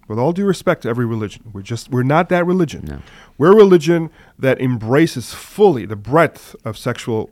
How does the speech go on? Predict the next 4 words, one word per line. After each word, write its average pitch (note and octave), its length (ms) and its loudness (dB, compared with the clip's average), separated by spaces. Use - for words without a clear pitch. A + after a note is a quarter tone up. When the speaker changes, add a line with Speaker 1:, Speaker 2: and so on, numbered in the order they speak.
Speaker 1:
life, A2+ 520 -8
but F3+ 420 4
within C3+ 360 -4
parameters. F3 840 -4